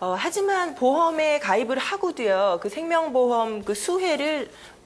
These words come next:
뭐 못 받는 경우도 간혹 발생한다는 얘기를 들었는데요.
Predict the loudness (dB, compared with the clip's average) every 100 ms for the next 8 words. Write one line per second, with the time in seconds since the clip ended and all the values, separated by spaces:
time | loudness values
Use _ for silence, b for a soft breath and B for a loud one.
0 | -10 -4 0 0 2 0 0 0 0 0
1 | -2 -4 -4 -2 0 0 0 -2 -2 -4
2 | -2 -2 0 0 0 0 0 -2 -2 -4
3 | 0 0 2 0